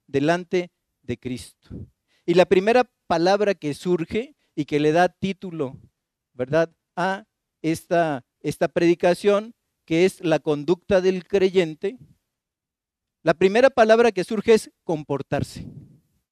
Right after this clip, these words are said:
comportarse, ¿no? Está diciendo en el veintisiete, "solamente que os comportéis".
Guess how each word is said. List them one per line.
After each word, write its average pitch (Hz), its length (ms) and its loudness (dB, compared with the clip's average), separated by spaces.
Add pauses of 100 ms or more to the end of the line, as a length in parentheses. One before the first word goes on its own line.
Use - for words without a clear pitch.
(140)
comportarse, 170 840 -6 (800)
¿no? 185 180 -20 (260)
Está 151 180 -2
diciendo 165 580 -2 (160)
en 143 120 -6
el 147 100 0
veintisiete, 151 540 -4 (100)
"solamente 185 720 0
que 160 140 -6
os 143 160 -6
comportéis". 165 1200 -4